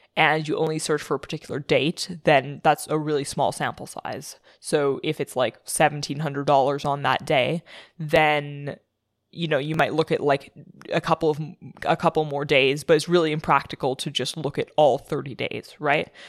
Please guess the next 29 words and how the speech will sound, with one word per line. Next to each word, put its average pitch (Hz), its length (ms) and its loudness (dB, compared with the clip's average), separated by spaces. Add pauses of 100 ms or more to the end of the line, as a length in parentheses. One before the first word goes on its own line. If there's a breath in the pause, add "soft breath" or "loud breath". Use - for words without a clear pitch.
(120 loud breath)
So - 140 0
this 170 220 2
feature 160 260 -2
just 147 200 -4
allows 147 320 4
you 143 60 -4
to 156 140 -4
really 156 360 2
quickly 147 580 -2
look 151 260 0
at 135 280 2
an 160 100 2
overview 160 640 4
of - 200 2
what 143 200 4
the 143 80 -4
cheapest - 460 -6
flight - 320 0
price 160 320 0
is 156 260 0
on 143 160 0
any 139 200 -2
particular 131 440 -8
day. 143 440 2 (420 loud breath)
It 180 100 4
obviously 160 380 2
can't - 240 -2
show - 100 -2
you 143 220 -2